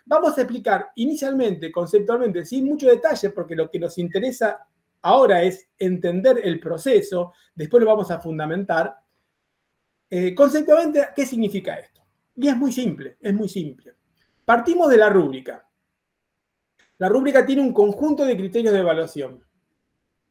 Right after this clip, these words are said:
Asociamos a cada criterio de evaluación con microtrabajos prácticos.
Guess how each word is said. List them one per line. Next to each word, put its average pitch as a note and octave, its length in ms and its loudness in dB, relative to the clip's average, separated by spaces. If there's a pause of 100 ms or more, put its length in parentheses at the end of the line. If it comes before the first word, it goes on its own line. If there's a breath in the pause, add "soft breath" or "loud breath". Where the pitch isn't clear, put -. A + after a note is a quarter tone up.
(400 soft breath)
Asociamos A#3 840 0
a F3+ 200 -4
cada D4+ 320 0
criterio G3+ 360 -6
de C4 60 8
evaluación G#3+ 680 0 (180)
con A3+ 260 -2
microtrabajos A#3 760 0
prácticos. - 720 -10